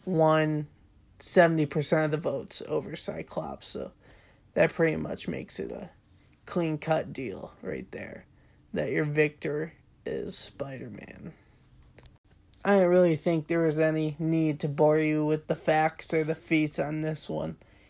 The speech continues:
It's pretty simple. So, that's gonna wrap it up for today. Make sure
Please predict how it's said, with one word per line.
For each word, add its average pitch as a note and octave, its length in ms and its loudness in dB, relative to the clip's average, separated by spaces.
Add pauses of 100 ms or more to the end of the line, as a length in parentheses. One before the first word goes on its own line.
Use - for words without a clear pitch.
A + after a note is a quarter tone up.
(160)
It's - 220 -10
pretty E3 400 -4
simple. - 600 -6 (460)
So, D#3 680 0 (1400)
that's F#3 340 8
gonna F3 440 6
wrap E3+ 340 8
it D#3 100 4
up D#3 200 2
for D#3+ 180 2
today. D#3 480 4
Make G3 400 4
sure E3+ 460 6